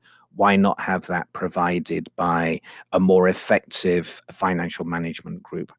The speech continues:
So they're the types of things. You, you could say the support services, um, rather than, or the s-,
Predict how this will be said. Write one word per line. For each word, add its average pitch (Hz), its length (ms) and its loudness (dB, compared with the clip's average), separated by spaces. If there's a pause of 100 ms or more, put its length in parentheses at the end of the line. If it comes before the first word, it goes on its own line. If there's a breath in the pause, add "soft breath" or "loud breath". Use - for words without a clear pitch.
(400 soft breath)
So - 180 -4
they're 117 180 6
the 113 100 4
types 98 460 -2
of - 80 -6
things. 92 240 -6
You, 110 160 -2
you 113 140 0
could 135 160 0
say 110 180 2
the 101 140 -2
support - 880 2 (340 loud breath)
services, 120 840 0 (120)
um, 92 380 -4
rather 95 360 0
than, 90 220 -4
or 90 120 -8
the 95 100 -8
s-, - 340 -8